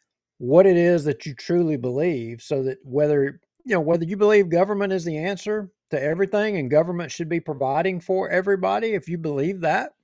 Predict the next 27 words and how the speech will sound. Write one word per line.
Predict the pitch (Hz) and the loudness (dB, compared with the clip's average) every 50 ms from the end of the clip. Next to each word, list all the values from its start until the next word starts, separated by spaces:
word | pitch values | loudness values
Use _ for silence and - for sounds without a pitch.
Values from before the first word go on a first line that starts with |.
| _ _ _ | _ _ _
you | 151 | -10
know, | 160 170 175 _ | -10 -10 -10 _
I | - | -8
mean, | 143 151 165 165 165 165 165 165 _ _ _ _ 127 123 120 | -6 -4 -4 -4 -4 -6 -8 -12 _ _ _ _ -20 -20 -8
this | 120 139 151 147 - | -4 -4 -4 -4 -4
is | 143 120 | -8 -6
not | 120 139 160 185 196 | -4 -4 -4 -4 -4
gonna | 175 175 175 | -4 -4 -4
be | 170 165 165 | -2 -2 -2
the | 160 | -2
book | 160 156 180 - | -4 -6 -8 -10
for | - - 143 | -8 -8 -6
you. | 160 233 311 - - _ _ _ _ _ _ _ _ _ _ _ _ _ _ _ _ _ _ - | -4 -4 -6 -6 -8 _ _ _ _ _ _ _ _ _ _ _ _ _ _ _ _ _ _ -2
But | 120 143 156 | 2 2 4
if | 160 - - - | 2 0 -2 -4
you | 156 147 160 208 262 | -6 -2 0 0 0
think | 269 - 220 175 151 139 139 165 208 _ _ _ | 0 2 2 2 2 2 0 -4 -6 _ _ _
that | 151 147 151 156 151 | -2 -2 -2 -2 -2
we | 143 147 165 160 147 | -2 0 0 0 0
should | 131 - - 180 180 | -4 -2 0 0 0
have | 147 139 147 143 139 127 | 2 0 0 0 0 0
limited | 127 127 143 147 147 143 135 123 123 | 0 -2 -2 -2 0 -2 -4 -4 -2
government, | 120 127 123 117 127 143 165 180 - | -2 -2 -2 -2 -4 -8 -8 -8 -8
and | 151 139 139 151 | -8 -8 -4 -4
you | 165 175 | -4 -4
think | - - - 190 185 180 185 180 147 | -4 -4 -2 0 0 0 -2 -4 -4
that | 131 127 131 143 - | -2 -2 -2 -2 -4